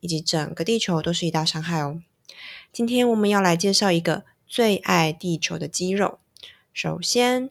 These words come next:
欢迎本节目的第二个来宾，明君畜产的创办人杨书祥。书祥有很丰富的畜产经验哦，特别是对于鸡只的饲养方法以及饲料的配方都有做过很深的研究。那我们就请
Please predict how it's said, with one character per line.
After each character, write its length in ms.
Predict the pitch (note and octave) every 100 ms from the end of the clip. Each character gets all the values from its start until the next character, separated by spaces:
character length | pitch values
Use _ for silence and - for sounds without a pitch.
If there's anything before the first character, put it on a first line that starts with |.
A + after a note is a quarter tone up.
| _ _ _
欢 180 | D4+ D4+
迎 240 | A3+ A3+
本 200 | A3+ E3+
节 100 | F3
目 220 | G3 A3+
的 200 | A3 E3+
第 240 | E3+ C#4 D#4
二 80 |
个 120 | D4 A#3+
来 160 | A3+
宾， 420 | A#3 C#4 C#4+ D4 - _ _ - - _
明 300 | G3 F#3+ G3+
君 200 | A3+ A#3
畜 200 | B3 B3
产 200 | G#3+ E3+
的 160 | - -
创 180 | - B3
办 160 | B3
人 340 | A3 G3 F#3+ G3+ -
杨 260 | F3+ F#3+
书 260 | A3+ C#4+ D4
祥。 580 | D4 E3+ D#3 D#3 D#3 F3 _ _ _ - - -
书 140 | - D4+
祥 180 | C#4+
有 80 | A3+
很 160 | G3+ E3+
丰 220 | - F#3+
富 180 | G3 G3+
的 220 | F3 D3
畜 240 | - -
产 180 | G3 F3+ -
经 220 | - F3
验 140 | E3+
哦， 120 | - - - - -
特 100 | A3+
别 160 | G3+
是 160 | G3 G#3
对 160 | G#3
于 120 | F#3+ F3
鸡 260 | F3 A3+
只 100 | A#3
的 100 | A3
饲 280 | G3+ - C#4
养 200 | G#3+ D#3
方 200 | F3 F3
法 220 | E3 E3
以 80 | -
及 180 | D#3+ D3
饲 220 | - A#3+
料 100 | G#3+
的 80 | F3+
配 220 | F3 A3+
方 240 | G#3 G3+ G3+
都 100 | F3+
有 80 |
做 160 | E3+ E3
过 160 | E3 D3
很 380 | E3 D#3+ D#3
深 180 | F#3 E3+
的 80 | E3+
研 220 | D3+ C#3
究。 180 | - - - - - -
那 200 | G#3+ F3+
我 60 |
们 160 | D#3 D3
就 140 | F#3
请 320 | F#3 - D3+